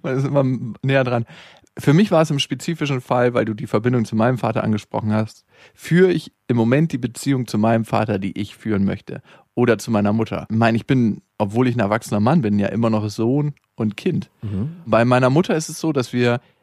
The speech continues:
Speaker 1: eine sehr, sehr gute Ebene haben. Und doch gibt's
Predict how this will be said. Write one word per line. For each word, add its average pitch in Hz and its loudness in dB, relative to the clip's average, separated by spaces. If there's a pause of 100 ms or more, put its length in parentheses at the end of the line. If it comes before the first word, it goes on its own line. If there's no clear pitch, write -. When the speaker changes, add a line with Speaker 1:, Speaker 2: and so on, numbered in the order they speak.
(200)
Speaker 1:
eine 117 4
sehr, 139 4
sehr 135 2
gute 139 -4
Ebene 120 2
haben. 98 0 (880)
Und 113 2
doch - 0
gibt's - -4